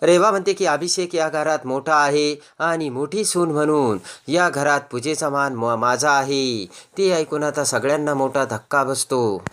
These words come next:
आई आजी म्हणते की, "रेवा, तू हे काय चालवलंस?" तर रेवा म्हणते की, "आई आजी, मी खरं बोलते आणि अर्था ही अभिषेकचीच मुलगी आहे ना."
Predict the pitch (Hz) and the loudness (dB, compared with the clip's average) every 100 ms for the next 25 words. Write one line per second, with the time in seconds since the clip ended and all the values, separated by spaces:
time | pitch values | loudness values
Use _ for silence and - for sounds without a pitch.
0 | _ 143 160 170 160 165 160 165 147 165 | _ -2 0 0 0 -2 -2 -4 -2 2
1 | 147 151 190 175 151 160 143 156 160 143 | 2 2 0 -2 -4 0 0 0 2 2
2 | 156 147 147 143 - 147 120 120 156 143 | 2 2 2 2 2 2 4 2 4 2
3 | 139 147 - 127 127 143 131 143 139 139 | 0 -2 0 0 2 0 0 0 -2 -2
4 | 120 127 131 131 120 135 135 - - 151 | 0 2 2 2 2 0 0 -6 -2 0
5 | 151 147 120 120 160 139 139 113 131 156 | 2 2 2 0 0 2 2 0 0 -2
6 | 135 151 139 143 131 143 135 143 139 120 | -2 -4 -2 -2 0 0 2 0 2 0